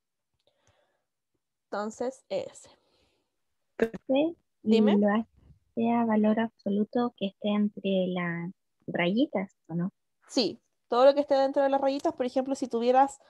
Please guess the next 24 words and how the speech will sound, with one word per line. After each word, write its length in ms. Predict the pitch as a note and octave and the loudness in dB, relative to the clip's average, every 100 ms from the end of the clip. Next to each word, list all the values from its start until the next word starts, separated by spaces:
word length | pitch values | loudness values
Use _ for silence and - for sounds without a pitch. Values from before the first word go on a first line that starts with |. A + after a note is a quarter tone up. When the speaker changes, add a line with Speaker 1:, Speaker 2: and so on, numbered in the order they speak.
| - _ _ _ | -20 _ _ _
Speaker 1:
menos 400 | A3+ A#3 A#3 - | -2 2 2 2
uno, 220 | G#3 F#3+ | 0 0
menos 280 | F#3+ G3 G#3+ | 0 -2 4
dos, 420 | A#3+ F#4+ - - _ _ _ _ _ _ _ - | 6 6 2 -14 _ _ _ _ _ _ _ 0
eso 280 | A#3+ D4 D4 | 2 4 4
cuenta 280 | C4+ C4+ C#4 | 4 4 2
como 220 | C4+ C4+ | 2 4
paréntesis, 520 | D4 C#4 B3 G3+ G#3 | 4 4 0 -4 -6
entonces 320 | G3+ - C4+ | -6 -6 -8
primero 340 | - A3 A#3 A#3+ | -10 -4 -2 -2
resuelves 460 | G#3+ - A3+ A#3 | -4 -4 -4 -2
lo 100 | A3 | -4
que 80 | A3 | -6
está 220 | - - | -6 -4
dentro 340 | - A3+ B3+ B3+ | -2 -4 -2 0
del 140 | C4 | 0
paréntesis, 840 | D4+ D4+ A#3+ A3+ C4 - G4+ - _ _ _ _ _ - | 0 0 0 0 -4 -2 -4 -6 _ _ _ _ _ -8
eso 200 | G#3+ G#3 | -6 -2
te 80 | G#3 | 0
da 100 | G#3 | 0
menos 320 | G#3+ C4+ - | -2 -4 -4
tres, 500 | A#3 C4+ - - _ _ _ _ _ _ _ _ _ _ _ _ | -2 -2 -4 -14 _ _ _ _ _ _ _ _ _ _ _ _
y 120 | C4+ E4 | 0 2
luego 460 | E4 D4 E4+ A#4+ | 4 4 4 0